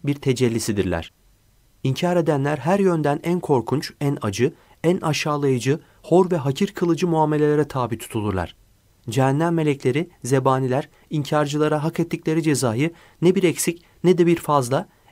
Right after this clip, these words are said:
en güzel bir biçimde verirler. Allah'ın adaletinin tecellilerinden olan bu melekler,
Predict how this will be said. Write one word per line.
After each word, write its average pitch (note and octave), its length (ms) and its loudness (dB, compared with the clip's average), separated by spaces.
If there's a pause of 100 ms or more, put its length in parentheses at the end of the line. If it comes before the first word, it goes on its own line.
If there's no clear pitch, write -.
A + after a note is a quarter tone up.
en G#3 120 2
güzel E3+ 380 2
bir D#3+ 140 0
biçimde C#3 360 0
verirler. G2 400 -2 (500)
Allah'ın C3+ 340 2
adaletinin C#3 600 0
tecellilerinden C#3 720 0
olan C3 280 -2
bu C#3+ 100 -2
melekler, B2+ 500 0